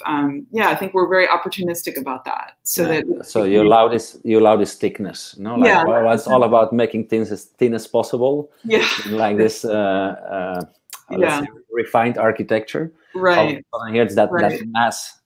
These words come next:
Speaker 2: I mean, it's, it's
Speaker 1: Um,
Speaker 2: really true what you say, because we have the same problem. Uh, for example, when we work in, in, in Mexico or work in the U S, we have to put a completely different, uh, uh, we have to use a completely different approach, because of course the, the, the structural expression,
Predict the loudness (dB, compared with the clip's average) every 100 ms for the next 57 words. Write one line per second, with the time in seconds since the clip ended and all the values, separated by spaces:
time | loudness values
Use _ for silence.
0 | _ -2 0 2 2 0 2 2 4 6
1 | 6 6 4 6 6 6 2 -2 -20 -14
2 | -2 0 2 2 0 0 -6 0 4 4
3 | 2 -2 -8 -4 -4 -2 0 0 2 4
4 | 4 4 2 -4 -8 -8 -8 -8 -10 -6
5 | -6 -4 -6 -6 -4 -2 0 -2 -2 0
6 | 0 0 -4 -2 -4 -4 -8 -10 -4 -4
7 | -2 -8 -2 2 2 2 2 0 0 -2
8 | -4 0 2 2 0 -4 -8 _ _ _
9 | _ _ _ _ -8 -6 -6 -8 -12 -8
10 | -6 -6 -8 -8 -6 -4 -2 -2 0 0
11 | 2 0 -2 -6 -2 -2 -4 -12 -20 _
12 | -14 -8 -8 -2 -2 -2 -6 -14 -12 -12
13 | -12 -14 -2 -2 -2 0 4 4 2 -2
14 | -12 0 0 2 -2 -6 -6